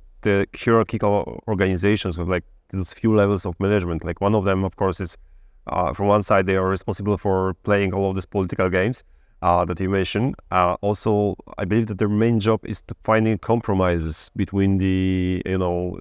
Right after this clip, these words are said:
shareholders' interests, uh, uh, employees' ideas, innovation, markets, uh, competitors, et cetera. So they are there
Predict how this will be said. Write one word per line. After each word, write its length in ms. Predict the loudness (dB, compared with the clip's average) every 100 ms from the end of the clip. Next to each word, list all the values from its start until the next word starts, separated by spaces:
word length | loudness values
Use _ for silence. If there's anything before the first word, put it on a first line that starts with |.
| -12
shareholders' 1300 | -12 -2 2 2 2 0 2 2 0 -2 -8 -10 -6
interests, 840 | -2 0 0 0 0 -2 -6 -6 0
uh, 240 | 2 0 -4 _ -12 -2
uh, 220 | 0 0
employees' 680 | 0 -2 0 2 2 0 -2
ideas, 800 | -2 -2 0 2 2 2 0 -4
innovation, 760 | -2 0 2 0 0 0 0 2
markets, 680 | 2 2 0 0 0 0 -4
uh, 180 | -2 -2
competitors, 680 | -2 -2 -4 -2 0 -2 -2
et 120 | -6
cetera. 380 | -4 -2 -2 -2 -6 _ _
So 200 | -6 -4
they 200 | 2 2
are 260 | 4 4 0 -6 -2
there 240 | 2 2